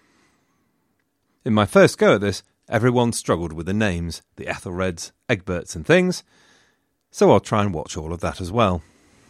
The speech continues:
And of course, you poor old things will have to hear again all the tired old jokes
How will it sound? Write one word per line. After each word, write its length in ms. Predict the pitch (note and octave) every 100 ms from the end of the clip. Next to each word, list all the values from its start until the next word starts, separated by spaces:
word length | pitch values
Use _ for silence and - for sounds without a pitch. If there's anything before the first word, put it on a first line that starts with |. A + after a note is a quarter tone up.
| _ _ _ _ -
And 240 | C3+ E3
of 80 | F3
course, 280 | - B2 -
you 120 | F#2+
poor 240 | - G#2 A2+
old 160 | G2
things 200 | A2+ G#2+
will 100 | G2
have 120 | A2
to 100 | -
hear 200 | F#2+ B2+
again 260 | B2 G#2+ E2+
all 240 | D#3 D#3
the 100 | C3
tired 420 | E2+ - D#3+ E3 B2
old 220 | A#2+ G#2+
jokes 380 | - F2 -